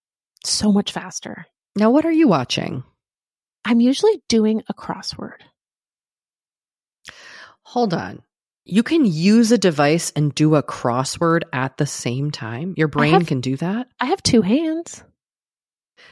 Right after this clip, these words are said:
Speaker 2: Yeah, yeah, I, hold on. I'm just, I'm,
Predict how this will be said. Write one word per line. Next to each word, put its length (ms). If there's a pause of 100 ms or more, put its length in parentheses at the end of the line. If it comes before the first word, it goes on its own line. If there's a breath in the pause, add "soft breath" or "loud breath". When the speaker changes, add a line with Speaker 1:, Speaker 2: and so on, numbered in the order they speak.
(120 soft breath)
Speaker 2:
Yeah, 240
yeah, 180
I, 140 (240)
hold 280
on. 200
I'm 120
just, 300 (640)
I'm, 280